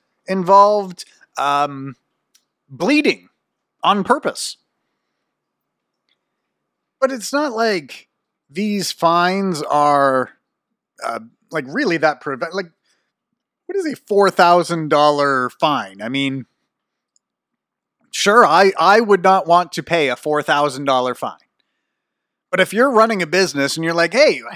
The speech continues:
you know, should we have this big street fight between Bully Ray and Mark Haskins at Final Battle?" Is somebody gonna go,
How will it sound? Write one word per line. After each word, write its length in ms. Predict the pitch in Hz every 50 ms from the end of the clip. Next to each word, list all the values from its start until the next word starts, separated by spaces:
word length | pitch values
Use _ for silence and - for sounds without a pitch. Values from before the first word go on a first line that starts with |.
| - - - 139
you 100 | 151 160
know, 360 | 156 143 151 208 226 160 - _ _ _ _ _ _ _ _ _
should 160 | - - 208 196
we 100 | 247 247
have 200 | 233 233 226 220
this 180 | 262 220 170
big 260 | 135 143 226 226 175
street 460 | - - - - - 170 202 226 - -
fight 260 | - 208 233 208 -
between 380 | 175 151 - 196 202 175 147
Bully 260 | 120 165 196 196 175 165
Ray 240 | 151 151 180 196
and 140 | 185 151 139
Mark 240 | 139 147 160 160 -
Haskins 440 | - 131 143 156 - - 175 156 147
at 120 | 143 123
Final 320 | - 160 151 156 160 151 135
Battle?" 460 | 127 135 127 139 165 185 202 - _ _ _ _ _ _ _ _ _ -
Is 100 | 180 -
somebody 320 | - 262 269 277 277 262
gonna 180 | 214 233 214 202
go, 200 | 190 196 175